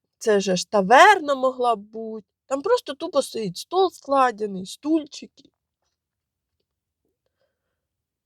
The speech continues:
Я їх ледь звідти вижила. Моя свекруха дорогоценна в сімдесят п'ять год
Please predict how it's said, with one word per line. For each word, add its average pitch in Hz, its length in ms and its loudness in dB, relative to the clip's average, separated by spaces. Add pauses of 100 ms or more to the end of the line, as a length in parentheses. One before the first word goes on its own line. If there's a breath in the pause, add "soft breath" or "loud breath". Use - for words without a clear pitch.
(1400)
Я 381 180 6
їх 403 180 4
ледь 381 260 2
звідти 320 300 -8
вижила. 220 880 -6 (1900)
Моя 359 380 6
свекруха 392 600 2
дорогоценна 233 840 -2
в 185 60 -10
сімдесят 330 460 -8
п'ять 254 220 0
год 330 380 2